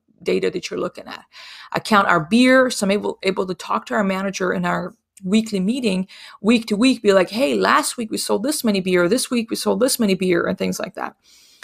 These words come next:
Wine, you know, I look at our desserts, especially a lot of our servers do contests on desserts. I'm able to look at those numbers,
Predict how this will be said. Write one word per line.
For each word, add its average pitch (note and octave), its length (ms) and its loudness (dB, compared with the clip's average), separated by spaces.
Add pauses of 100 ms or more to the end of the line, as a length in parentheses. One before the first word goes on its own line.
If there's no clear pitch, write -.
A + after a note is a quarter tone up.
(220)
Wine, G#3+ 500 6
you G3 120 2
know, F3 140 2
I - 100 -2
look F#3 220 -4
at F#3 60 0
our E3+ 120 0
desserts, G3 600 -2
especially F#3+ 400 -4
a F#3 40 -2
lot F3+ 180 0
of F3+ 60 -8
our G#3 140 -2
servers F3+ 500 -6
do F#3 240 -4
contests F#3 560 -4
on F3+ 140 -4
desserts. F3+ 480 -2
I'm F#3+ 160 -2
able F#3+ 200 -2
to F#3 80 -2
look F#3 280 2
at F#3+ 160 0
those F3+ 240 0
numbers, - 380 -4